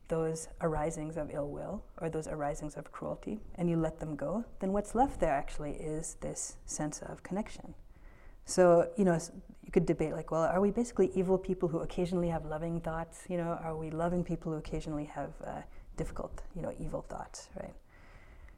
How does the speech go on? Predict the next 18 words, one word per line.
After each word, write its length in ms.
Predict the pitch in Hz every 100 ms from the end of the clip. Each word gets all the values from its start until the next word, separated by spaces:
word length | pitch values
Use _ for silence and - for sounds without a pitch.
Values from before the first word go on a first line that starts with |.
| -
So 160 | - 185
my 120 | 190
experience, 720 | 190 - 359 320 180 - 165
and 120 | 170
in 160 | 170 170
the 80 |
teachings 360 | 165 269 262 175
also, 260 | 156 - 165
is 120 | 160
that 160 | 165
actually 360 | 160 - - 277
the, 300 | 185 185 170 -
there's 200 | 175 175
a 60 |
purity 480 | 170 - 175 196 220
of 140 | 190 165
our 80 |
consciousness. 680 | 156 - 165 165 - - -